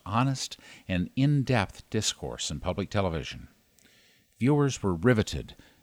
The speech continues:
and many of the actors felt freed. He concluded each episode with a questionnaire made famous by the French journalist Bernard Pivot, which included such questions as,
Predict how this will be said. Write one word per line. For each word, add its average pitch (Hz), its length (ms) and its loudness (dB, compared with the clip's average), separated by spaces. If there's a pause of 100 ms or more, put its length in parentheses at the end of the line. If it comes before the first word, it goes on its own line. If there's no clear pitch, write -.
(260)
and 110 180 6
many 160 260 6
of 113 100 -2
the 110 160 2
actors 104 760 -4
felt 127 360 -2
freed. 131 640 -2 (920)
He 127 140 2
concluded 131 640 0
each 156 300 -4
episode 92 580 -2
with 80 140 -6
a - 40 -18
questionnaire 101 600 0
made 85 240 0
famous 107 360 0
by 78 160 -2
the 80 80 -4
French - 480 -2
journalist 87 580 2 (340)
Bernard 101 480 2
Pivot, 87 520 0
which - 320 -4 (380)
included 110 480 -2
such - 320 -4
questions 92 500 0
as, 80 460 -2